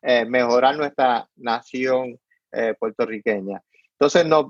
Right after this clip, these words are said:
nos vemos el próximo miércoles y aquí les dejo con Pi Rodríguez, eh, borinqueña, que es un mensaje a los boricos ausentes.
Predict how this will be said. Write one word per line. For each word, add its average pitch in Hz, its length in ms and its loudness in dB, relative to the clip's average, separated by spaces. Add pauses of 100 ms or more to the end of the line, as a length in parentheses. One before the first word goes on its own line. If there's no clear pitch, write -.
nos 139 200 -2
vemos 196 360 4
el 190 100 -2
próximo 196 680 0
miércoles 214 580 0
y 175 40 0
aquí 190 580 -2
les 175 240 -2
dejo 196 440 0 (380)
con 139 280 -6
Pi 170 180 0
Rodríguez, 185 1040 0
eh, 120 340 -2
borinqueña, 143 880 -2
que 127 80 -4
es 139 40 -2
un 160 160 -4
mensaje 147 600 2
a 131 120 4
los 120 240 -2
boricos 135 460 -4
ausentes. 160 720 -2